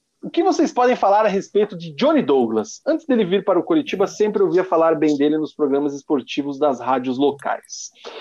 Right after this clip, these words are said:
Então vamos lá, cara. O Johnny, ele surgiu na base do Paraná Clube, né? E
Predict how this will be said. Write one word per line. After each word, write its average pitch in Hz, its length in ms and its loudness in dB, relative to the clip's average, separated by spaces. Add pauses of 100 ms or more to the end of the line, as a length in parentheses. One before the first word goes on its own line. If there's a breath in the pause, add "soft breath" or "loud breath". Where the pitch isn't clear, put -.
(160 loud breath)
Então 233 160 2
vamos 233 180 4
lá, 120 160 4
cara. 151 380 0 (540 loud breath)
O 196 320 4
Johnny, 156 580 2
ele 190 840 4
surgiu 185 340 2
na 196 100 2
base 185 240 2
do 196 80 0
Paraná 208 400 0
Clube, 247 300 0
né? 190 300 2
E 190 400 0